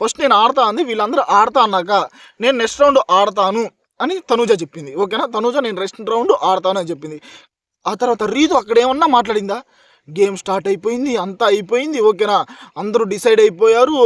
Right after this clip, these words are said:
ఎవరు వెళ్ళాలి, ఎవరు వద్దు, అన్నీ డిసైడ్. ఆ తర్వాత అరగంట తర్వాత వచ్చి, మా అరగంట తర్వాత వచ్చి ఆలోచించుకొని "నేను ఆడతా, నేను ఆడతా, నేను ఆడతా." అలా సినిమా ఉంది చూసారా, కబడ్డీ, కబడ్డీ సినిమాలో ఒక పిచ్చోడు ఉంటాడు,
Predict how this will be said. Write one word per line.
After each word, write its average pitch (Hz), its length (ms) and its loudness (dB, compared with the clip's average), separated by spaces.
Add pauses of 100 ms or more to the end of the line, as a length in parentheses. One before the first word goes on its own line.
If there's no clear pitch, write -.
(240)
ఎవరు 196 220 2
వెళ్ళాలి, 190 320 2
ఎవరు 196 260 0
వద్దు, 190 140 -4
అన్నీ 220 220 -6
డిసైడ్. 196 240 -10 (300)
ఆ 240 160 4
తర్వాత 269 280 0
అరగంట 247 460 0
తర్వాత 254 360 2
వచ్చి, 220 420 -4
మా 220 260 0
అరగంట 233 460 -2
తర్వాత 247 340 2
వచ్చి 220 340 -4 (280)
ఆలోచించుకొని 214 760 0 (160)
"నేను 247 200 2
ఆడతా, 185 220 -2
నేను 226 220 -2
ఆడతా, 185 240 0
నేను 208 180 -2
ఆడతా." 147 280 -6
అలా 147 140 -8
సినిమా 262 280 -2
ఉంది 220 160 0
చూసారా, 196 260 -4
కబడ్డీ, - 360 0
కబడ్డీ 185 260 0
సినిమాలో 190 460 -2 (260)
ఒక 190 160 -8
పిచ్చోడు 233 260 2
ఉంటాడు, 151 300 -8